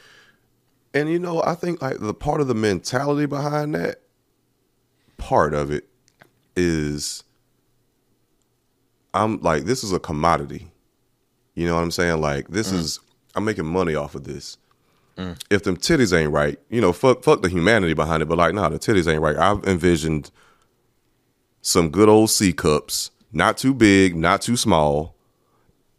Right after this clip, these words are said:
Speaker 1: in this dress, on this photo shoot, on this date, and that shit ain't right. And I've already spent, like,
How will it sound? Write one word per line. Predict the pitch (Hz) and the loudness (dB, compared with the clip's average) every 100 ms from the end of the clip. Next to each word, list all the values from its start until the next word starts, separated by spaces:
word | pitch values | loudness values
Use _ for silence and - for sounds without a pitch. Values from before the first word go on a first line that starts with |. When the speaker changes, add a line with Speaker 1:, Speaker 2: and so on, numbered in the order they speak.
| _ _ - | _ _ 2
Speaker 1:
in | 104 | 4
this | 107 113 | 4 2
dress, | 90 85 82 - - - _ | 2 4 2 -2 -4 -10 _
on | 101 107 | 4 4
this | 113 | 2
photo | - 95 90 | 2 2 2
shoot, | - 90 85 - _ 95 | 0 -2 -2 -6 _ 2
on | 110 | 4
this | 110 110 | 4 2
date, | 90 80 73 - _ _ _ _ _ _ _ _ _ _ _ _ | 2 2 0 -12 _ _ _ _ _ _ _ _ _ _ _ _
and | 101 | 2
that | 101 95 | 4 2
shit | 101 | 2
ain't | 87 80 | 0 0
right. | 76 67 - _ _ | -4 -6 -14 _ _
And | 85 92 | -2 0
I've | 98 | 4
already | 95 85 | 4 2
spent, | - - 87 69 | -2 -2 -2 0
like, | 80 76 73 | 0 -2 -2